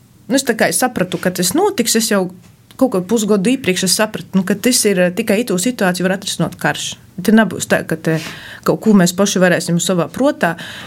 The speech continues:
eh, ņemot vērā, cik divu gadu laikā mūsu parlamenti un, un Eiropas Savienība ir, eh, ne, nu, nespējīga. Es sapratu, ka arī to situāciju noteikti risinos kara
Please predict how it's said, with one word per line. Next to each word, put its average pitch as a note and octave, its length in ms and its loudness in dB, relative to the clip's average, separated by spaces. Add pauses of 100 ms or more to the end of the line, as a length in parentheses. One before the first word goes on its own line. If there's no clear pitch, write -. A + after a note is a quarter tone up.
eh, F3 220 6
ņemot F#3+ 320 4
vērā, F3+ 240 2
cik E3+ 180 -4
divu F#3 220 2
gadu E3+ 240 0
laikā F3 400 0
mūsu E3 580 -2 (220)
parlamenti D#3+ 680 0
un, D#3+ 180 2
un D#3+ 320 -2
Eiropas E3 420 -2
Savienība D#3+ 640 0
ir, D#3+ 120 -4
eh, D#3 120 -2
ne, B3 220 0
nu, A#3+ 180 0
nespējīga. G3+ 640 0
Es F#3 220 -2
sapratu, A#3 360 -4
ka G3+ 160 2
arī F#3 200 2 (440)
to G3+ 100 4
situāciju G#3+ 500 2
noteikti E3 500 0
risinos D#3+ 460 -2
kara F3 320 0